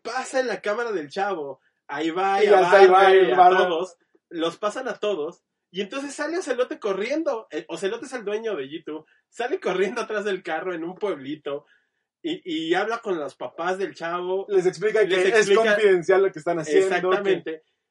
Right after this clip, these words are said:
Speaker 1: y hacen prometer al, al pobre niño que
Speaker 2: A
Speaker 1: no,
Speaker 2: Iker.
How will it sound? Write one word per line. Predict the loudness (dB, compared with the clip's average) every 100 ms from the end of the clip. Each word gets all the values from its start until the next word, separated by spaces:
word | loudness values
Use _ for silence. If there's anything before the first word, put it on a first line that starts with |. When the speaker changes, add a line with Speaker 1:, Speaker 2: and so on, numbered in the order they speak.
| _ _ _ _
Speaker 1:
y | -6 -2
hacen | -2 -4 -6 -6
prometer | -4 -4 -4 -4 -4 -2
al, | -6 -8
al | -14
pobre | -10 -4 0
niño | 2 2 0 -4
que | 2
Speaker 2:
A | 4
Speaker 1:
no, | 4
Speaker 2:
Iker. | 4 -4